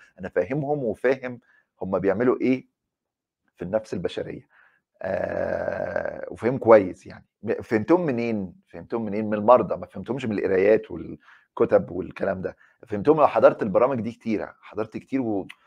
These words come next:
وفاهم الفكرة يعني ماشية إزاي، فلو حد هو عنده خبرة مع مرضى كتير عندهم إدمان هتلاقيه هو يقدر يطبّقها على المستوى الفردي،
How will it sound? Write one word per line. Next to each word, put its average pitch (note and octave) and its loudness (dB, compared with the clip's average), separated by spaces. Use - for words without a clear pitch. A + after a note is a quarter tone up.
وفاهم C#3 -4
الفكرة - -2
يعني F2+ -8
ماشية G#2 -4
إزاي، F2+ -2
فلو - -2
حد D#3+ 0
هو A#2+ 4
عنده A2+ 2
خبرة G2 0
مع G#2 -2
مرضى A2+ 0
كتير G2+ -4
عندهم F#2+ -8
إدمان G#2 -8
هتلاقيه G#2+ -6
هو A2 -2
يقدر G2 0
يطبّقها F2+ -4
على F#2 2
المستوى F#2 -2
الفردي، E2+ -10